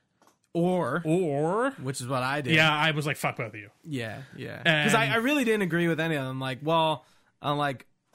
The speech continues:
Speaker 1: no, I'm like, we, like, we should just stop fighting.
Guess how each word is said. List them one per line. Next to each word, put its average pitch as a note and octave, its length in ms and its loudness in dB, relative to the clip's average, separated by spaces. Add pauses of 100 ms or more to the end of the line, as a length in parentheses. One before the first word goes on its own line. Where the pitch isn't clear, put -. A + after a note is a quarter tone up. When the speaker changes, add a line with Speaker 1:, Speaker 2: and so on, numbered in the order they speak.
(120)
Speaker 1:
no, E3+ 540 4
I'm C#3 100 -2
like, C#3+ 180 -2
we, C#3 200 -2 (120)
like, C3 200 -4 (960)
we D3 160 -2
should C#3+ 160 -8
just C#3 160 -6
stop C#3 320 -2
fighting. B2+ 340 -4